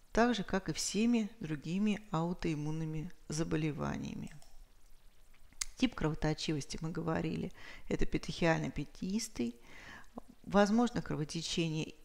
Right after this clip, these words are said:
носовые, из дёсен, маточные, желудочно-кишечное кровотечение. Также может быть у больных гематурия, ну, в крайнем случае, конечно, геморрагические инсульты.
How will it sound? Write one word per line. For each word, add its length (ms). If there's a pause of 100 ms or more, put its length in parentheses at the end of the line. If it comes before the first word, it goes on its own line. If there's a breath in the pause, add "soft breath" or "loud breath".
носовые, 680
из 260
дёсен, 540
маточные, 720
желудочно-кишечное 1200
кровотечение. 960 (540 loud breath)
Также 280
может 320
быть 220
у 40
больных 340
гематурия, 840
ну, 120
в 80
крайнем 340
случае, 420
конечно, 460
геморрагические 920
инсульты. 480